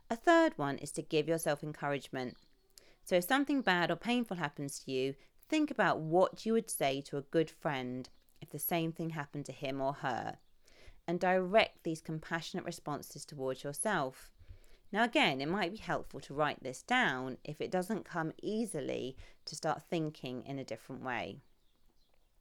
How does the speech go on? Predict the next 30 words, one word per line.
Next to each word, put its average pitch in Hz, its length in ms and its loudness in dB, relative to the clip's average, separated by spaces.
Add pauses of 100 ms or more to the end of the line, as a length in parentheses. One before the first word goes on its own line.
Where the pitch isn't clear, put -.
(540)
And 190 100 0
another 277 320 4
way 139 400 0
is 160 160 -2 (160)
practicing 143 560 -4
mindfulness. 151 920 -4 (960)
This 240 320 2 (120)
is 143 120 -6
the 151 120 -2
non-judgmental 196 1200 -2
observation 160 800 0
of 127 140 -6
your 135 160 0 (100)
own 240 380 4
thoughts, - 600 0 (160)
feelings 208 440 0
and 196 100 0
actions - 580 -6
without 147 300 -2
trying 151 440 -2
to 170 120 -8
suppress - 680 -6
or 143 100 -6
deny 147 460 -2
them. 123 340 -4 (560)
So - 140 0
if 240 100 -2
you're 254 80 4
feeling 247 420 4
sad 143 540 -2